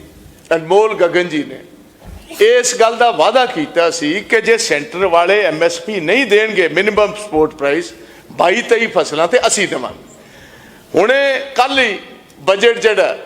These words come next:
ਪ੍ਰੈਜ਼ੈਂਟ ਕੀਤਾ ਫਾਈਨੈਂਸ ਮਿਨਿਸਟਰ ਸਾਹਿਬ ਨੇ, ਉਹਦੇ ਵਿੱਚ ਕੋਈ ਇਸ ਕਿਸਮ ਦੀ ਪ੍ਰਪੋਜ਼ਲ ਨਹੀਂ, ਕੋਈ ਪੈਸਾ ਨਹੀਂ ਰੱਖਿਆ ਗਿਆ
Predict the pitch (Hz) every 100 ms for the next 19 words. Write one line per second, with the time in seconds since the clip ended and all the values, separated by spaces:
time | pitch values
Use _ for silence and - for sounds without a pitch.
0 | - 185 165 233 240 226 180 - 180 165
1 | - - - - - - - - - -
2 | 175 185 202 165 160 - 156 - 127 113
3 | - - - 277 302 294 294 - - 254
4 | 320 330 294 269 - 247 254 233 254 254
5 | 190 - 180 175 202 208 214 220 208 175
6 | 240 254 269 190 170 170 151 139 135